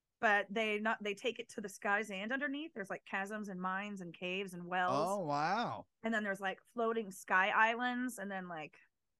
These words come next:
Speaker 1: they're pretty easy to get up to as well, 'cause there's, like, these runes that you have that are your special skills, and one of them is recall,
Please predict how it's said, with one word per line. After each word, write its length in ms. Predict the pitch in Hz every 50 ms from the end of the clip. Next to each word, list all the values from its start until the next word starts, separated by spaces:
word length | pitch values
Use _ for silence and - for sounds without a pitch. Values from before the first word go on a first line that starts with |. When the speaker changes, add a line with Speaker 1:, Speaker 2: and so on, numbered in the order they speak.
| _ _ _ _ _ _ _ _ _ _ _ _ _ _ _ _ _ _ _ _ -
Speaker 1:
they're 80 | 240
pretty 320 | - 285 294 240 233 202 220
easy 140 | 202 196 214
to 60 | 202
get 160 | 185 196 185
up 140 | 196 202 -
to 240 | - - 226 226 226 214
as 100 | 185 185
well, 260 | 196 196 196 202 214
'cause 200 | - 202 190 180
there's, 220 | 185 180 180 170 180
like, 240 | 170 165 165 156 - _ _ -
these 280 | 185 185 208 196 180 175
runes 360 | 185 220 233 233 240 240 226
that 100 | 240 -
you 100 | 233 240
have 220 | 214 233 220 214 190
that 120 | 196 185
are 20 | 185
your 120 | 160 156 -
special 340 | - - 208 202 - 208 202
skills, 380 | - - - 214 196 202 190
and 100 | 180 170 180
one 120 | 196 196
of 60 | 196
them 120 | 196 190 175
is 140 | 165 175 185
recall, 540 | 196 220 208 - 240 240 247 262 277 277